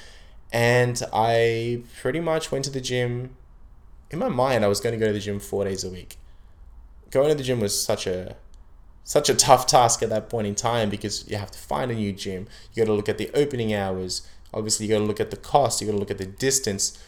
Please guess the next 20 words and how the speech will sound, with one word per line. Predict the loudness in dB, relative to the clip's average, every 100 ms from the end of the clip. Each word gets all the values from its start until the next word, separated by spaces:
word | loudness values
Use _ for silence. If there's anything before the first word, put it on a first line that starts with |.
| -20 -20 -10
Um, | -4 -4 -4 -6 -6 -2
and | 2
you | 2
also | 4 2
wanna | 2 0
explore | -2 0
the | 0
world | 2 2 2
and | 2
do | 0 0
other | -2
things, | -4 -4 -4 -4
right? | 0 2 2 0
So | 2 4
I | 6
was | 4
going | 2 2
to | -2
the | -2
gym | -2 -2